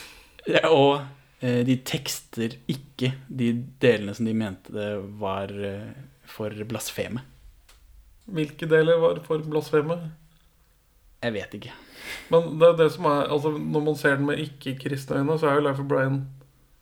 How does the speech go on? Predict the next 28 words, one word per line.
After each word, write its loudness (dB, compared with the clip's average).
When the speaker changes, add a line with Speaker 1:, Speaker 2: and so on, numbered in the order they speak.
Speaker 2:
ikke -8
blasfemisk 0
i 0
det 2
hele -2
tatt. 0
Hver, 4
de -2
to -2
ganger, 0
gangene 2
de -2
viser -2
Jesus, -4
så -4
viser -2
de -2
han -2
som -2
en -4
helt -2
klart -2
hellig 2
person. -2
Det -8
er 4
ikke -4
Jesus 0